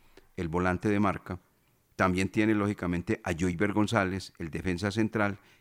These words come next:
y este inconveniente que se le dio a última hora a Davy Balanta. O sea, estamos hablando de tres jugadores, pero dos de ellos que están como para competir, y sería frente al cuadro Junior de Barranquilla. Pero el resto del tendido está listo, sin problemas.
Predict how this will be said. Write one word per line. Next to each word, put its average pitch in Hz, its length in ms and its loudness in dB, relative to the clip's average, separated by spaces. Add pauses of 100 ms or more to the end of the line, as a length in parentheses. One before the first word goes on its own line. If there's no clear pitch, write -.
(200)
y 98 140 2
este 101 580 -2 (360)
inconveniente 90 640 0
que 98 120 -6
se 87 100 -6
le 82 140 -6
dio 87 380 -4
a 95 80 -2
última 95 360 -2
hora 85 180 -4
a - 40 -2
Davy 90 240 -2
Balanta. 104 360 -2
O - 40 -6
sea, 98 100 -2
estamos 98 240 0
hablando 92 280 2
de 98 60 2
tres 85 220 -4
jugadores, 104 460 2 (180)
pero 104 200 6
dos 98 180 2
de 120 200 4
ellos 101 380 2 (380)
que 92 100 -4
están 87 220 -2
como 117 220 2
para 92 160 -2
competir, - 680 -2 (440)
y 95 120 -2
sería 90 340 2
frente 104 240 -2
al 85 80 -4
cuadro 90 320 0
Junior 92 240 2
de 85 80 -4
Barranquilla. 82 540 -6
Pero 107 260 6
el 92 80 0
resto 147 560 2 (140)
del 98 240 0
tendido 113 400 2
está 104 240 -2
listo, - 480 0 (240)
sin 95 240 2
problemas. 87 640 -4